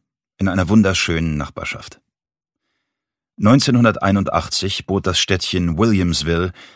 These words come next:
die schönsten Immobilien in der Region von Buffalo, New York. Eine begrünte und freundliche Gegend, deren sichere Straßen hübsche Häuser säumten,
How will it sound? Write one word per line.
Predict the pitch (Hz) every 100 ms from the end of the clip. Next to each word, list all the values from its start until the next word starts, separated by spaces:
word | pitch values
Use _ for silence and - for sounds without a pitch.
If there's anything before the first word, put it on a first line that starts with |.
| -
die | 101
schönsten | 151 139 - 113
Immobilien | 104 90 90 73 71
in | 73
der | 78
Region | 78 87 87 82
von | 85 76
Buffalo, | 90 - 82 80
New | 80
York. | 76 64 - - _ _ _ _ _ _ _ _ _ -
Eine | 80
begrünte | 80 87 104 107 117 98
und | 78
freundliche | - 101 117 78 80
Gegend, | 76 80 92 - - 90
deren | 90 92
sichere | 117 113 98
Straßen | - 85 80 - 98
hübsche | 95 - 85
Häuser | 80 92 80
säumten, | 73 76 69 - 69